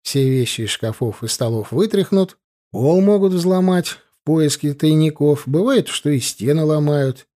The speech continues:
И потом никто не ремонтирует сломанное. Есть деньги, мама сделает ремонт, нет, так и будет жить со взломанным полом. Если найдут краденое, все, ты сядешь и без признания вины.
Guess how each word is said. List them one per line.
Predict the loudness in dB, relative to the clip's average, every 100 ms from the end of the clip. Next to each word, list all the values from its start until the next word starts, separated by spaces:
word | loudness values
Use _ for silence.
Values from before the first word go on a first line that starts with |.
| _ _ _
И | -10
потом | -6 -8 -2 0
никто | 0 0 0
не | 2 2
ремонтирует | 2 2 0 -2 -2 -4
сломанное. | -4 -2 -2 -4 -8 -14 -20 _ _ _ -6
Есть | -4 0 0 0 0
деньги, | 2 2 2
мама | 2 2 2 2
сделает | 0 0 2 2 0
ремонт, | 0 0 0 0 -2
нет, | 0 0 -2 -6
так | -6 -4
и | -4
будет | -2 -2 -2
жить | -2 -2 -2
со | -4 -4
взломанным | -2 -2 0 0 -2 0
полом. | 0 0 -2 -8 _ _ _ _ -6
Если | -2 -2 -2
найдут | -2 -2 -2 -4
краденое, | -4 -4 -2 -4 -6 -8
все, | -8 -2 -2 -2
ты | -4 -6
сядешь | -4 -4 -4 -4 -4
и |
без | -6 -2
признания | 0 0 0 0 0 0
вины. | -2 -2 -2 -2